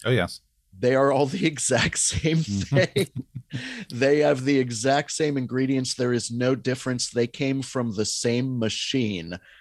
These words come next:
Speaker 2: and just have different labels on them. They're all amyl nitrates and, you know, uh, one or two other things. Uh, the only one that's really different is the Double Scorpio, but it's the same stuff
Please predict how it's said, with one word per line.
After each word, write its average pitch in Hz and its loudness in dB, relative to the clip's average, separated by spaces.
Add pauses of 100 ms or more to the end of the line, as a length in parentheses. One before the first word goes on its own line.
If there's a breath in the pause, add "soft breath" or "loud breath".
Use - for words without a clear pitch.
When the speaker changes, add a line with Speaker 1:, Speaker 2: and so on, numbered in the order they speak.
(180 loud breath)
Speaker 2:
and 110 -4
just 107 -2
have 110 0
different 113 -2
labels 113 0
on 104 0
them. 104 -2
They're 113 -4
all 135 4
amyl 127 0
nitrates 131 -2
and, 104 -4 (100)
you 113 -2
know, 107 0
uh, 98 -4
one 113 -2
or 110 -2
two 110 -4
other 110 -2
things. 113 -4 (640 loud breath)
Uh, 113 0
the 123 0
only 185 2
one 151 2
that's 127 -2
really 160 0
different 113 0
is 175 0
the 123 -4
Double 101 0
Scorpio, 95 0 (840)
but 117 0
it's 123 -2
the 117 0
same 143 -2
stuff 135 0